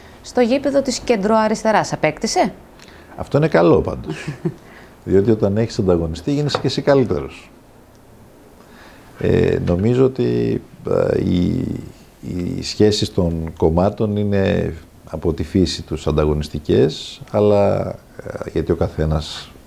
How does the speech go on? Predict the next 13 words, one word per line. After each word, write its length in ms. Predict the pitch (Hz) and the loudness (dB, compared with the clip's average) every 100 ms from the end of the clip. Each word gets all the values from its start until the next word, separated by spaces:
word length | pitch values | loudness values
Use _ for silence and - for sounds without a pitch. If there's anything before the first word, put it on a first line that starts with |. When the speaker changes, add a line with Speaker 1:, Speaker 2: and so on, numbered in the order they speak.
| - | -4
Speaker 2:
λογικό 460 | 87 76 76 78 | -2 0 2 2
είναι, 240 | 73 101 113 - | 2 0 -4 -2
θέλει 240 | 80 76 | -2 0
το 120 | 76 | -2
δικό 260 | 76 78 78 | -4 -2 -4
του 120 | 73 | -4
κόμμα. 340 | - 85 123 165 - - - - - - - - | -4 -2 -2 -6 -18 -20 -20 -20 -20 -20 -20 -8
Αλλά 200 | 120 113 | 0 0
στο 160 | - | 2
τέλος, 580 | 104 156 160 135 110 - | 0 2 4 4 0 -2
ε, 200 | 92 85 | 2 2
της 280 | 82 85 - | 0 -6 -6
ημέρας, 680 | 80 78 82 139 185 - - | -2 0 0 0 -4 -8 -18